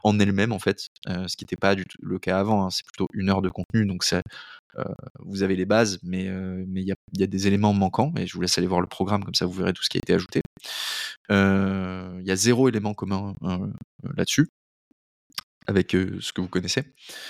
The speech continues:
Partie cinq, délivrer un service cinq étoiles. Donc,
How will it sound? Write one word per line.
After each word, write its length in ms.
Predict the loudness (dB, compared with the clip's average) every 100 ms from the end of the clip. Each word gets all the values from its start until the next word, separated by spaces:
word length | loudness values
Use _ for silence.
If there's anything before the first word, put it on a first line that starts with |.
| -16 -4
Partie 260 | -4 -2 -2
cinq, 440 | 0 0 -4 -14 -12
délivrer 520 | -2 2 2 4 4
un 120 | 6 4
service 420 | 2 2 0 0
cinq 280 | 0 -2 -4
étoiles. 400 | 2 0 0 -4
Donc, 160 | -8